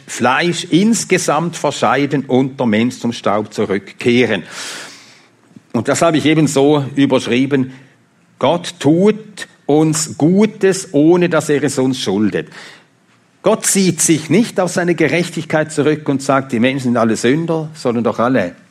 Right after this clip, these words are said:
diesen Weg gehen und untergehen. Sondern sein Herz geht aus zu den Menschen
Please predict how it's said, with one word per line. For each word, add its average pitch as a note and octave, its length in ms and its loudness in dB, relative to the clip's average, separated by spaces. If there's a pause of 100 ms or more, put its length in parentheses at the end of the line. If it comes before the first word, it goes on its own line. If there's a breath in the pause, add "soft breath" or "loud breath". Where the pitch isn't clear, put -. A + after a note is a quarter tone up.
(240)
diesen G#2+ 280 -2
Weg B2 340 0
gehen A#2 320 2
und - 180 -6
untergehen. B2+ 720 0 (1000 loud breath)
Sondern C#3 340 2
sein C3 160 0
Herz D#3 400 0
geht C#3 300 0
aus A3 640 2
zu D3+ 120 0
den C#3+ 140 0
Menschen C#3 640 0